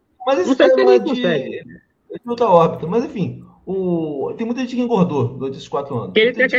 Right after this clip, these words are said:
Speaker 2: questão
Speaker 1: engordou.
Speaker 2: da, da filha dele ser especial, não é isso?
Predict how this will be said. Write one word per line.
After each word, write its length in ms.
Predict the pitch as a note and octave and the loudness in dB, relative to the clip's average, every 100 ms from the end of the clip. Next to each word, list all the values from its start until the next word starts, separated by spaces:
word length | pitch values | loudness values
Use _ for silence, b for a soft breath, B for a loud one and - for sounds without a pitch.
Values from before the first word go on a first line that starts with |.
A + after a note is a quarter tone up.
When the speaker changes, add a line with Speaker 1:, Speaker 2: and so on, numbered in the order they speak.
| G3+ | -2
Speaker 2:
questão 80 | - | 0
Speaker 1:
engordou. 600 | A3 G#3+ F3+ F3 D#3+ C3 | 2 2 2 2 0 -2
Speaker 2:
da, 80 | E3+ | -6
da 60 | - | -6
filha 240 | F3+ E3+ D#3+ | -6 -2 -2
dele 180 | D#3 | -2
ser 140 | D#3+ D#3 | -8 -12
especial, 680 | D3 - C#3+ - C#3+ G3+ F#3 | -14 -12 -12 -4 0 0 0
não 80 | |
é 60 | F3 | -2
isso? 260 | B3+ - | -4 -6